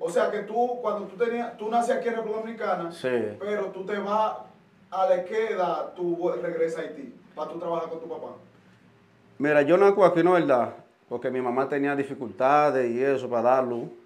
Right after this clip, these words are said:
Speaker 2: pero al tener todas sus cosas legales de aquí, entonces se trasladó aquí y luego entonces cuando me dio a luz, fue para allá, para Haití.
Speaker 1: Ok, oh, tú,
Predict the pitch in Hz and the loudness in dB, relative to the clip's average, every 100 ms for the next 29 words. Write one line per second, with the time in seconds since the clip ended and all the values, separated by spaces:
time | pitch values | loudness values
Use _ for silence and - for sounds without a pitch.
0 | - 127 120 120 113 120 131 139 131 127 | -8 -2 -2 0 -2 -2 0 -2 -4 -6
1 | - 135 143 - 147 135 131 123 123 117 | -6 -4 -6 -2 0 0 0 -2 0 0
2 | 135 127 123 123 - 104 127 117 139 127 | 2 2 2 -2 -4 -4 -4 -4 -4 -4
3 | 123 - - 117 110 117 113 117 113 110 | -6 -10 -12 -12 -8 -6 -4 -4 -4 -6
4 | 113 110 110 113 117 117 160 156 135 131 | -6 -4 -4 0 -2 -2 -6 -6 -4 -2
5 | 143 139 131 143 143 135 131 127 123 127 | 0 -2 -4 -6 -4 -4 -2 -2 -2 -2
6 | 147 151 180 175 - - _ _ 165 165 | 0 0 0 -2 -8 -20 _ _ -2 2
7 | 165 160 160 160 160 160 120 117 - _ | 4 4 2 -2 -4 -4 -10 -12 -18 _
8 | _ _ _ _ _ _ _ _ _ 180 | _ _ _ _ _ _ _ _ _ 0
9 | 185 - 202 202 226 262 262 - - - | 0 0 -6 -4 0 4 4 2 -6 -8
10 | 214 240 247 | -4 -2 -4